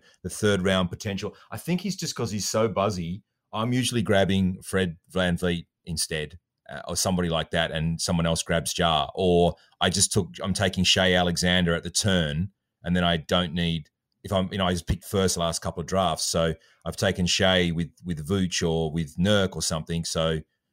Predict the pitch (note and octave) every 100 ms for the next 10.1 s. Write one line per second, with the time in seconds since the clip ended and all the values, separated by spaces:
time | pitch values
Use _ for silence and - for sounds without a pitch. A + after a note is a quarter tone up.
0 | _ - F2 F2+ F2+ F2 F#2 E2+ - -
1 | F#2 F2 F2 E2+ F2 E2+ F#2 F#2 E2+ F#2
2 | E2+ E2+ D#2+ E2+ D#2+ - E2+ D2+ D2+ D2+
3 | D2 - F2+ E2 - _ _ _ - A2+
4 | G#2+ F#2 B2+ - F#2+ G2+ G2 F#2+ F2+ F2+
5 | F#2+ F2+ F2 E2+ - F2 D#2+ F#2 F2+ E2
6 | D#2 F2 E2 - F2 D#2 D2 - D2 D2
7 | C#2+ C#2+ - D2 - C#2 D2 - - D2
8 | C#2+ C#2 C#2+ _ _ _ - D#2+ E2 E2+
9 | E2+ E2+ F2 D#2+ D#2+ - D2+ D2 C#2+ D2+